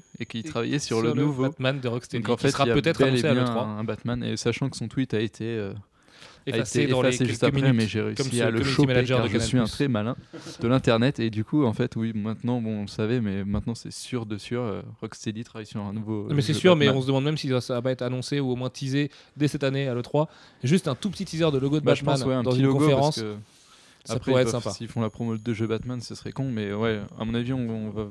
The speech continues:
Speaker 1: peut-être voir un logo.
Speaker 2: Et est-ce que c'est vraiment un jeu Batman ? Est-ce que c'est pas un jeu de Justice League que fait Rocksteady, comme ce que voudrait faire D C pour mieux préparer à son film Justice League ? On sait pas, parce que Batman en ferait partie, Kevin Conroy pourrait être de la
Speaker 1: Avec
Speaker 2: partie.
Speaker 1: un jeu Superman.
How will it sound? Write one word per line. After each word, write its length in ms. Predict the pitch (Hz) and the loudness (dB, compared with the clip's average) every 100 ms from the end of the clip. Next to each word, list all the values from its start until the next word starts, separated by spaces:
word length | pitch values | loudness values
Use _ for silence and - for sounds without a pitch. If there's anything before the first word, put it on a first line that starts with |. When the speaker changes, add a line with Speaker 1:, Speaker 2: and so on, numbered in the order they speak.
| - | -10
Speaker 1:
peut-être 160 | 117 107 | -12 -8
voir 140 | 104 | -6
un 60 | 98 | -6
logo. 420 | 104 104 113 104 107 | -6 -6 -8 -4 -2
Speaker 2:
Et 60 | |
est-ce 100 | 135 | 2
que 60 | 202 | 2
c'est 120 | 143 | 2
vraiment 300 | 120 127 135 | 2 2 2
un 20 | |
jeu 100 | 123 | 2
Batman ? 380 | 123 127 165 139 | 0 -2 0 0
Est-ce 120 | 113 | -2
que 80 | - | -6
c'est 140 | 107 113 | -8 -6
pas 100 | 117 | -4
un 100 | 113 | -4
jeu 120 | 117 | -4
de 40 | |
Justice 320 | 120 - 113 | -6 -8 -6
League 140 | 156 131 | -6 -4
que 100 | 117 | -4
fait 80 | 113 | -2
Rocksteady, 500 | 110 - 113 123 110 | -4 -6 -8 -8 -6
comme 240 | - 127 110 | -4 -4 -4
ce 60 | |
que 100 | - | -6
voudrait 300 | 107 104 104 | -6 -6 -6
faire 180 | - 113 | -4 -4
D 140 | 107 | -6
C 180 | 104 123 | -8 -8
pour 140 | 117 107 | -6 -8
mieux 80 | |
préparer 360 | 107 107 101 107 | -8 -8 -6 -6
à 40 | |
son 160 | 101 107 | -6 -8
film 200 | - 117 | -8 -4
Justice 300 | 107 - - | -4 -6 -4
League ? 160 | 139 107 - - - | -4 -4 -12 -18 -8
On 60 | 120 | 4
sait 100 | 143 | 8
pas, 140 | 180 | 8
parce 140 | 120 | 6
que 80 | - | -2
Batman 420 | 110 110 113 127 117 - | -4 -4 -6 -4 -6 -8
en 80 | 113 | -8
ferait 100 | 104 | -4
partie, 320 | 98 - 151 | -2 2 2
Kevin 220 | 123 117 | 2 0
Conroy 300 | 117 117 120 | -2 -2 -2
pourrait 300 | 110 131 131 | -2 0 2
être 80 | 117 | 2
de 20 | |
la 80 | 113 | 0
Speaker 1:
Avec 120 | 107 | -2
Speaker 2:
partie. 140 | 110 113 | -2 0
Speaker 1:
un 40 | |
jeu 100 | 113 | 0
Superman. 600 | - - 107 104 104 110 | -2 -6 -10 -10 -10 -12